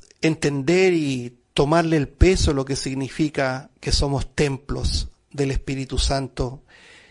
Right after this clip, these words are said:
y que ya no nos pertenecemos y que no somos nuestros,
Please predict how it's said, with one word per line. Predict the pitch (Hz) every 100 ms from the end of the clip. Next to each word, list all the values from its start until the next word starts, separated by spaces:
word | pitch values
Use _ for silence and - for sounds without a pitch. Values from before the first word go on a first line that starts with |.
| _
y | 151
que | - 139
ya | 156
no | 175
nos | 160 -
pertenecemos | 147 - 139 127 - 151 147 131 123 - - - - _ _ _ _ _ _ _ _
y | 165
que | 165 160
no | 147
somos | 196 165 139
nuestros, | 131 131 - - - - -